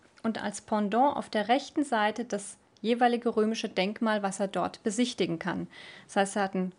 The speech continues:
kompakt aufgearbeiteten Reiseführer für den ganzen Limes. In der Mappe haben wir vor allem noch die Karten im Maßstab eins zu fünfzigtausend. Das sind Karten, die sind für jedes Bundesland einzeln aufgearbeitet.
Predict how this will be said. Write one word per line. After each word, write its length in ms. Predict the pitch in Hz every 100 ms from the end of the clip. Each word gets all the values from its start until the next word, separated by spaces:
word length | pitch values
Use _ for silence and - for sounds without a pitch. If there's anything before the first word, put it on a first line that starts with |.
| _
kompakt 640 | - 190 - 277 285 - -
aufgearbeiteten 1200 | 226 247 - - 214 220 214 208 208 214 208 202 - _ 180
Reiseführer 920 | 170 208 247 285 - 285 277 285 294 311 _ _
für 140 | -
den 200 | 226 226
ganzen 360 | 190 170 180 202
Limes. 480 | 180 170 170 180 -
In 100 | -
der 80 | 233
Mappe 320 | 214 202 269
haben 140 | 247 240
wir 100 | 247
vor 180 | 233
allem 260 | - 220 220
noch 300 | 208 196 - -
die 80 | 190
Karten 520 | - - 180 214 247
im 140 | 226 208
Maßstab 580 | 196 208 - 226 214
eins 360 | - - 233 -
zu 80 | 240
fünfzigtausend. 1300 | - 254 247 - 202 - - 180 202 269 330 359 - - - - -
Das 140 | 233
sind 220 | 247 240 240
Karten, 440 | 226 233 262 302
die 100 | 269
sind 200 | 254 254
für 140 | -
jedes 400 | 240 233 262 277
Bundesland 720 | - 269 277 262 240 226 226 -
einzeln 400 | 214 240 226 214
aufgearbeitet. 1000 | - 240 - 294 262 277 277 269 277 277